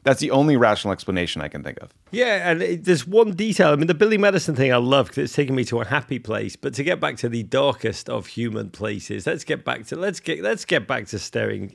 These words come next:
Speaker 2: into the abyss together, Thomas. Um, there was a rationale here. This was not, this was not an insane rambling. It's been written about as if it was that weird moment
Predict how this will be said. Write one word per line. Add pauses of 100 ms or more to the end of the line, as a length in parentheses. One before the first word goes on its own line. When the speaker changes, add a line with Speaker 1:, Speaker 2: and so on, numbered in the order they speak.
Speaker 2:
into
the
abyss
together,
Thomas. (680)
Um,
there
was
a
rationale
here.
This
was
not, (720)
this
was
not
an
insane
rambling.
It's
been
written
about
as
if
it
was
that
weird
moment